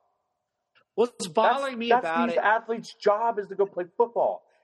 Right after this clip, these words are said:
Speaker 2: Why can't
Speaker 1: What's
Speaker 2: they get
Speaker 1: bothering me about it is it's getting, it's really looking like pay to play. It's getting to that point, I think. Um, it, it, I don't know. It's just, that's what's bu-, like, not that they don't deserve money, but now it's becoming a bidding war.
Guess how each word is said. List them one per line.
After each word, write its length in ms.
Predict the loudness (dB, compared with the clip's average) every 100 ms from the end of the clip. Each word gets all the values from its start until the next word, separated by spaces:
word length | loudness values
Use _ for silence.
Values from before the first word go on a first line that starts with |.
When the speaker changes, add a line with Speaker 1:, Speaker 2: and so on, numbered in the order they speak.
| _ _ _
Speaker 2:
Why 160 | 0 0
can't 180 | -2 -2
Speaker 1:
What's 160 | -2
Speaker 2:
they 40 | 0
get 60 |
Speaker 1:
bothering 360 | 2 2 0 -4
me 160 | -6
about 340 | -2 0 0 0
it 180 | -4 -8
is 220 | -4 -2
it's 160 | -2 -2
getting, 340 | -2 -2 -2 -6
it's 160 | -10 -8
really 300 | -4 0 2
looking 300 | 0 -2 -2
like 540 | -2 -2 -4 -8 -20 _ _ _ _ _
pay 200 | -2 -2
to 100 | -4
play. 500 | -6 -6 -6 -8 -6
It's 280 | -4 -4 -6 -4
getting 300 | -4 -4 -6
to 100 | -2
that 260 | -2 -4
point, 380 | -8 -6 -6 -8
I 80 | -10
think. 540 | -8 -6 -6 -8 -14 _ _ _ _ _
Um, 520 | 0 0 0 -2 -4 -16 _ _ _ _ _
it, 80 | -2
it, 500 | 0 0 0 0 0
I 140 | 0 0
don't 100 | 0
know. 160 | 0
It's 160 | 0 0
just, 160 | 0
that's 240 | 2 0 0
what's 160 | -4
bu-, 200 | -2 -4 0
like, 260 | 0 0 -8 -20 _ -4
not 200 | -2 0
that 80 | 0
they 100 | 0
don't 220 | -4 -8
deserve 320 | -4 -2 -2
money, 220 | -4 -6
but 160 | -6 -4
now 160 | -2
it's 80 | -2
becoming 340 | -6 -8 -6 -4
a 60 |
bidding 420 | -2 -4 -4 -8
war. 380 | -10 -10 -10 -14